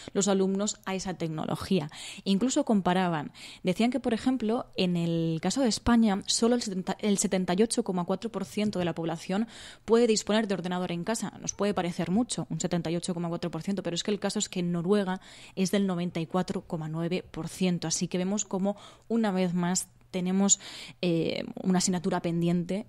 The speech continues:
en España con el tema de la educación y además algo que lo vamos a tener que necesitar porque la pandemia por el momento ha venido para quedarse, al menos hasta que tengamos una vacuna, y el caso es que la educación online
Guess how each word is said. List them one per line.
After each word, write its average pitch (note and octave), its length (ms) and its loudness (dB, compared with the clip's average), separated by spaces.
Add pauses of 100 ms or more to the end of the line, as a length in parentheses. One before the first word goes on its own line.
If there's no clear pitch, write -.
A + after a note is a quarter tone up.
en D#3+ 120 -8
España F3 560 -2 (100)
con E3+ 160 -4
el D#3+ 100 -4
tema F3 240 2
de F3 80 2
la D#3+ 60 2
educación E3+ 580 0 (540)
y G#3 120 4
además G#3 380 2
algo D4 180 0
que - 80 0
lo F#3+ 80 2
vamos G3+ 220 2
a - 20 -6
tener G3+ 240 0
que G3 80 -6
necesitar E3+ 580 -2 (280)
porque D#3+ 320 -6
la D3+ 180 -2
pandemia F3+ 560 4
por F3+ 220 -2
el D#3+ 60 0
momento F3+ 520 0
ha - 40 -2
venido E3+ 260 0
para F3 220 0
quedarse, F3 600 0 (480)
al F3 140 -4
menos E3+ 180 -2
hasta F3+ 180 0
que F3 80 0
tengamos E3+ 360 2
una E3+ 100 0
vacuna, F#3 460 0
y E3+ 160 -2
el D#3+ 120 -2
caso G#3 360 0
es G#3 100 -6
que E3 180 -6
la D#3 80 -4
educación D#3+ 460 -4
online F#3 400 0